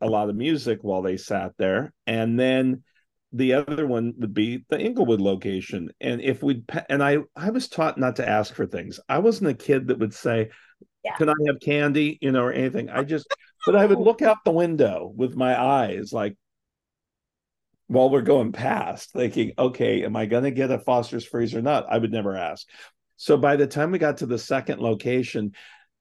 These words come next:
Speaker 1: he would say, "Oh, do you got, do you want ice cream?" "Oh, I guess so."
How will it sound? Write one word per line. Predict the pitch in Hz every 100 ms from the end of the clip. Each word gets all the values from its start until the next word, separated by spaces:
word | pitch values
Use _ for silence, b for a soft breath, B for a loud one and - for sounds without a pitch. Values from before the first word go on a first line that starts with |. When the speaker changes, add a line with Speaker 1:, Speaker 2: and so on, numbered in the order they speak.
| -
Speaker 1:
he | - 135
would | 117 101
say, | - 123 110 -
"Oh, | - 156 - _ _ 110 107 _
do | -
you | 127
got, | 127 123 117
do | 110
you | 123
want | 127 120
ice | 123 123
cream?" | 156 160 b b -
"Oh, | 123 151
I | 147 143
guess | 143 143 143 -
so." | - 104 117